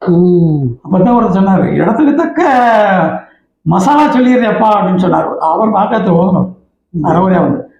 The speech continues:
Speaker 2: "இடத்துக்கு தக்க மசாயில் சொல்லிட்டியே" அப்படின்னு சொல்ற அளவுக்கு அந்தந்த நேரத்துல அல்லாஹ் கொடுக்கக்கூடிய விளக்கம், அதை சொல்றோம்.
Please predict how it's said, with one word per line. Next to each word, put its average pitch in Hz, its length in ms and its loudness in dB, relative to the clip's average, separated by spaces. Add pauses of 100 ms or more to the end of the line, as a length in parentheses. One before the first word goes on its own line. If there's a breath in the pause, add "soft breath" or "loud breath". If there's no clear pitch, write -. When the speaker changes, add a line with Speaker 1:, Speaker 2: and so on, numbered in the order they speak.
(260 soft breath)
Speaker 2:
"இடத்துக்கு 214 320 0
தக்க 294 200 2
மசாயில் 226 420 0
சொல்லிட்டியே" 190 680 0 (480)
அப்படின்னு 175 320 2
சொல்ற 175 260 2
அளவுக்கு 185 680 0 (280 loud breath)
அந்தந்த 175 480 2
நேரத்துல 254 500 0
அல்லாஹ் 240 380 0
கொடுக்கக்கூடிய 220 560 0
விளக்கம், 208 440 0
அதை 170 180 0
சொல்றோம். 185 680 0